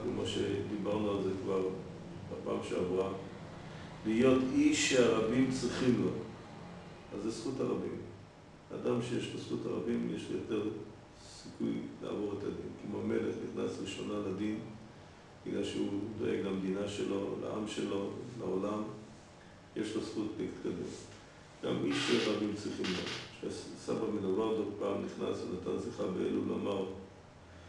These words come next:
"יום הדין לפנינו", וכולם בכו, הוא אמר, "אין לנו אלא זכות אחת, שנהיה איש שרבים צריכים לו". אבל יותר מזה, אמרנו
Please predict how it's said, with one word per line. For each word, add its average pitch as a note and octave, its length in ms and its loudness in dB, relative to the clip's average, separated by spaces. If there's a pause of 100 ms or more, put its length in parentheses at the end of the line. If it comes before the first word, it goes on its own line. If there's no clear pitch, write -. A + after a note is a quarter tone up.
(400)
"יום G#2+ 200 4
הדין G2+ 280 4
לפנינו", G#2 600 2
וכולם F#2+ 480 0
בכו, - 240 0
הוא G#2+ 320 2
אמר, - 220 -2
"אין - 100 0
לנו G#2+ 220 0
אלא - 160 0
זכות - 220 -4 (160)
אחת, - 200 -4 (600)
שנהיה G#2 260 0
איש - 260 0
שרבים F#2+ 340 0
צריכים - 360 -6
לו". - 1200 -12
אבל G#2 100 4
יותר A2+ 280 6
מזה, G2+ 280 2 (1080)
אמרנו G#2 260 2